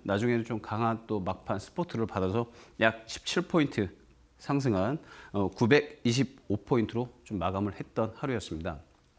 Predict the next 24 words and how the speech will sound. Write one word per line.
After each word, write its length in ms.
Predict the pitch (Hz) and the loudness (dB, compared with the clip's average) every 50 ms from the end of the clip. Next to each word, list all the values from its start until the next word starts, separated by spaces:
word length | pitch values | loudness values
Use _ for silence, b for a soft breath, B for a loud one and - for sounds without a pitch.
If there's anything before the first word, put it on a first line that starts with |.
| _ _ _ - - B B B B B B B B B B B B | _ _ _ -20 -20 B B B B B B B B B B B B
제가 220 | - 160 175 196 | 6 8 8 10
사실은 420 | 185 208 196 185 202 202 190 - 151 | 10 8 8 8 8 8 8 10 10
이 160 | 147 160 147 | 10 8 8
매주 320 | 117 120 127 135 151 151 | 8 8 6 6 6 2
금요일마다 540 | - - 135 139 151 151 139 143 135 135 135 | 2 6 6 8 8 8 8 8 8 6 6
방송을 520 | - - - 101 123 127 151 165 165 160 | 4 -2 -2 0 2 4 6 6 8 8
하면서 400 | 143 123 120 117 110 107 120 127 | 8 8 6 6 4 4 4 2
우리 180 | 117 104 101 101 | 2 2 0 -2
시청자분들께 880 | - - - 151 135 139 127 104 107 98 95 - - 117 120 120 - - | -2 -2 -2 -2 0 0 0 0 0 -2 -2 -2 0 0 0 0 -2 -6
환율, 480 | - - 185 185 185 156 110 85 76 80 - - _ _ _ | -4 0 2 4 4 4 4 2 0 -6 -12 -20 _ _ _
그리고, 500 | - - 107 107 113 143 156 147 151 B B B B B B B B B B B B | -2 0 2 4 4 4 4 4 0 B B B B B B B B B B B B
어, 220 | 90 85 87 82 - - - - | -4 -4 -4 -4 -6 -10 -12 -6
좀 160 | - 107 98 | -2 0 2
몰라도 640 | 90 113 135 175 196 170 123 104 107 120 117 98 - - _ - | 4 6 8 8 8 8 6 4 2 0 -2 -6 -12 -20 _ -18
선물 380 | - - - 185 208 214 208 | -12 -4 0 2 4 4 4
지표는 380 | 190 175 - - - 131 120 117 | 4 2 0 0 0 0 0 0
좀 180 | - 127 110 104 | 0 -2 0 0
우리가 160 | 110 107 110 | 0 0 0
좀 160 | - - 98 | -2 -2 -6
보고 240 | - - 120 123 131 | -4 0 0 2 4
가자, 340 | 131 120 98 90 92 85 - - | 4 4 4 2 -4 -6 -8 -10
이렇게 200 | - 95 107 - | -10 -10 -8 -6
좀 120 | - 117 104 | -4 -2 0
말씀드렸죠. 880 | 95 95 101 - 123 123 117 117 104 98 95 - - 117 110 90 90 | 0 -2 -2 -2 -2 -2 -2 -2 -4 -6 -6 -4 -2 -2 -2 -4 -8